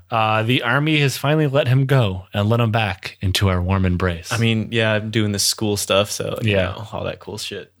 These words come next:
Speaker 1: Um, and we get to do something kinda new and fun and, uh, an episode we've wanted to do for quite a while, and that is military conspiracies, 'cause
Speaker 2: Ooh.
Speaker 1: the shit is awesome. Um,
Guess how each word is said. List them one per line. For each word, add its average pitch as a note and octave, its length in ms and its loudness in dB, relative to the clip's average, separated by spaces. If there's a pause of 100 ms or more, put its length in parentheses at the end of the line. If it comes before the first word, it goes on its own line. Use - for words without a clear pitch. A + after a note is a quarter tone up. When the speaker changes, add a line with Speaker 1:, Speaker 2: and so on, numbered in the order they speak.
(240)
Speaker 1:
Um, G#2 500 0 (140)
and D#3+ 260 0
we E3 140 2
get E3 340 -4
to - 200 2
do D3 400 2
something C#3+ 840 2 (160)
kinda D#3 320 2
new A2 480 2
and G2 160 0
fun A#2+ 380 2
and, F2 240 -2 (800)
uh, G2+ 260 2
an C3+ 140 2
episode C#3+ 300 2
we've C#3+ 120 4
wanted D3 160 4
to B2+ 60 2
do A#2+ 60 2
for A2+ 140 0
quite A#2 160 0
a G#2 40 0
while, G#2+ 260 2
and G2 100 -2
that B2+ 120 2
is F#2+ 420 2
military E3 640 0
conspiracies, C#3+ 1800 2 (140)
'cause C#3 320 2
Speaker 2:
Ooh. F3 240 2
Speaker 1:
the C#3+ 80 6
shit D3+ 260 2
is D#3+ 160 0
awesome. C3+ 680 2 (580)
Um, G#2+ 600 0